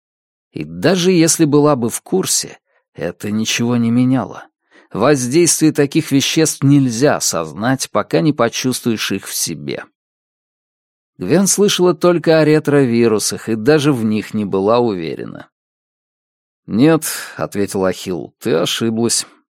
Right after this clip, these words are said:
Извини". Он даже не лгал. Вирус служил всего лишь переносчиком. Она закатила глаза.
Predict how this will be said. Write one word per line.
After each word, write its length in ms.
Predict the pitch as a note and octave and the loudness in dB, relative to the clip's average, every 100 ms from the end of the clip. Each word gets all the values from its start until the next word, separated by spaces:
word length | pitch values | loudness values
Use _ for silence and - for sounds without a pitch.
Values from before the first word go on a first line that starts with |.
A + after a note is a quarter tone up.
| _ | _
Извини". 600 | - G#2 B2+ C#3+ F#2 F2 - _ _ _ _ _ _ _ _ _ _ | -10 -2 2 2 2 -4 -12 _ _ _ _ _ _ _ _ _ _
Он 280 | - E2 D#2 | -10 -10 -6
даже 360 | F#2+ B2 B2 C3+ | 0 0 2 4
не 180 | C3 | 4
лгал. 480 | B2+ B2 A2 E2+ - _ _ _ _ _ - | 4 0 -4 -8 -10 _ _ _ _ _ -10
Вирус 480 | F#2+ A#2 D#3 D#3 | -4 2 4 4
служил 420 | - C3 C3 B2 C#3+ | 0 0 0 2 0
всего 380 | - A2 G#2 | -2 -4 -2
лишь 220 | C3 B2+ - | -2 -2 -6
переносчиком. 960 | A#2 A2 A2 A#2 - - - - - _ _ _ _ _ _ _ _ _ | -4 -2 -2 -2 -4 -8 -10 -16 -20 _ _ _ _ _ _ _ _ _
Она 380 | - D#2 E2 A#2+ | -12 -8 -4 -2
закатила 600 | C#3+ E3 E3+ D#3+ B2 C#3 | -2 0 0 0 2 2
глаза. 640 | B2+ C3+ C3 G2 E2 - | 2 2 2 -2 -8 -12